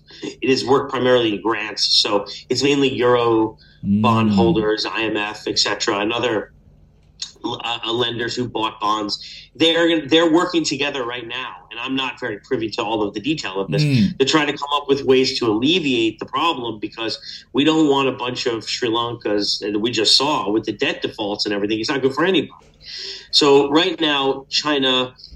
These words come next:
Speaker 1: you know, I think finds itself in a difficult position because it doesn't want to give up leadership in the global South. It doesn't want to see these projects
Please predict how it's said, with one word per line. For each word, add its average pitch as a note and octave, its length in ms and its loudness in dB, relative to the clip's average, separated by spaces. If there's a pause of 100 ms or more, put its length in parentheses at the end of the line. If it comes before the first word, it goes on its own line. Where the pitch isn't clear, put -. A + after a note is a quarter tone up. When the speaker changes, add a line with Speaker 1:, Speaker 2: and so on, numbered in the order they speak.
(560)
Speaker 1:
you D3+ 100 4
know, - 80 0
I D#3 100 -2
think D#3+ 240 0
finds D3+ 360 -2
itself D#3 440 -2
in C3+ 80 -4
a B2+ 100 -8
difficult D3+ 580 -4
position A2 600 -4
because B2 240 -6
it A2+ 100 -12
doesn't D3+ 340 0
want G3+ 260 0
to F3 60 0
give B2+ 180 -2
up G#2 160 -16
leadership G#2+ 420 -4
in A2 100 -8
the G#2+ 60 -8
global G#2+ 200 -2
South. G2 280 -2
It A2 80 -4
doesn't B2 320 -4
want B2+ 340 0
to A2 260 0 (260)
see C#3+ 300 4
these A#2+ 160 -2
projects G#2+ 560 -2